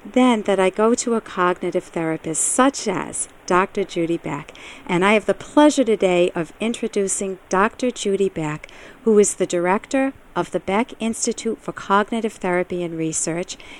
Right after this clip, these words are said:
and she's a clinical associate professor of psychology and psychiatry at the University of Pennsylvania.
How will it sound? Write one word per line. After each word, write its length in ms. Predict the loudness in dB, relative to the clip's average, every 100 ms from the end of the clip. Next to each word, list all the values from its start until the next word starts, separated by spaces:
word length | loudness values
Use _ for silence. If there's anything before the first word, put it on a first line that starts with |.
| -6
and 220 | -2 0
she's 240 | 0 -4 -4
a 40 |
clinical 540 | -6 -2 0 2 0
associate 560 | -2 0 0 0 -4 -4
professor 540 | -6 -6 -4 -4 -4
of 100 | -6
psychology 840 | -4 -6 -6 -4 -2 -2 -2 -4 -4
and 120 | -4
psychiatry 760 | -6 -6 -6 -4 0 0 0 -2
at 120 | -2
the 80 | -6
University 680 | -6 -6 -2 -2 -2 -4 -6
of 140 | -8
Pennsylvania. 840 | -10 -8 -6 -6 -6 -6 -6 -8